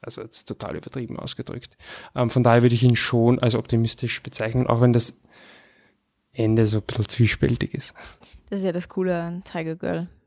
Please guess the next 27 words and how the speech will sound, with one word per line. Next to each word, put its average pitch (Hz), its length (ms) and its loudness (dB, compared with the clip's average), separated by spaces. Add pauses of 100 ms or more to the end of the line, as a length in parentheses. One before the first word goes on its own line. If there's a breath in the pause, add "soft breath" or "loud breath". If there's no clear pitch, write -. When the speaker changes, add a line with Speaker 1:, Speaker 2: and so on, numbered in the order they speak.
(200)
Speaker 2:
Das 185 180 -4
Ende 180 280 -2
kannst 185 240 -2
du 190 40 -4
so 185 140 -2
oder 185 160 -2
so 202 180 -6
sehen. 180 180 -6
Ich 202 80 0
glaube, 240 180 0
es 254 100 0
ist 233 60 -2
je 226 80 2
nach 269 200 2
Tagesverfassung, 240 1200 -2
wie 240 100 4
du 233 120 0
dich 247 220 -2
fühlst, 240 500 -4 (140)
glaub 196 120 -2
ich, 196 140 -2
so 226 200 0
siehst 247 300 0
du 202 60 -2
dann 175 180 -2
das 190 160 0
Ende. 170 540 -4